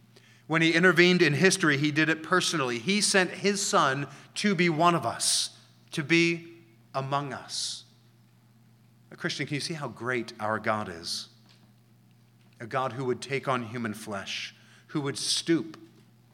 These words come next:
who would condescend like this. It's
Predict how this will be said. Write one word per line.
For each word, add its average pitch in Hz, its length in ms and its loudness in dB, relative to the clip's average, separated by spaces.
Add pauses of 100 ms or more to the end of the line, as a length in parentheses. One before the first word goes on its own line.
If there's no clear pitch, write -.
(200)
who 151 140 -4
would 143 180 -4
condescend 139 1040 -2
like 120 320 -2
this. - 500 -2 (1300)
It's - 240 -8